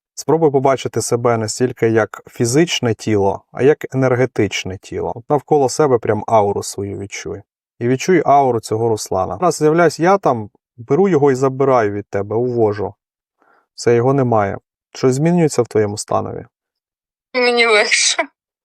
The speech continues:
Speaker 1: От зараз знову повертаю.
Speaker 2: Я не хочу цього. Здається, що він напирає на мене просто всім своїм тілом. Він, він мене своєю енергетикою поглощає.
Speaker 1: Давай, спостерігай. От там біля тебе знову з'являюсь я і даю тобі в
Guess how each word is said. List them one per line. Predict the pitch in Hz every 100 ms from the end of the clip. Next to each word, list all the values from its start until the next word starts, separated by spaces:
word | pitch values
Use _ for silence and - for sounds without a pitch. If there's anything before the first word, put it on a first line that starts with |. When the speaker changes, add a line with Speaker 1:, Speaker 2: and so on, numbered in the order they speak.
| _ _ _
Speaker 1:
От | 110
зараз | 123 160 139
знову | 127 139 127
повертаю. | 117 120 123 120 117 107 104 101 _ _ _ - -
Speaker 2:
Я |
не | 208 214
хочу | - 160 151 -
цього. | 196 - 202 214 214 _ _
Здається, | - 240 -
що | -
він | 214 226
напирає | 214 - 226 226 220
на | 214
мене | 208 214 208 -
просто | 214 220 -
всім | 208 - - - - 226
своїм | - 226 226 220
тілом. | - - 214 196
Він, | 214 214 208
він | 226
мене | 247 233 226 233
своєю | 233 226 226
енергетикою | 226 202 196 214 247 - 208
поглощає. | - 185 208 - 262 240 185 175 - - _
Speaker 1:
Давай, | 135 139
спостерігай. | 131 - 151 151 151 107 95 -
От | 107
там | 160 170
біля | 170 165
тебе | 170 156
знову | 139 165 139
з'являюсь | 131 151 139
я | 180
і | 180
даю | 127 156
тобі | 147 135 135 123
в | 117 117 117 117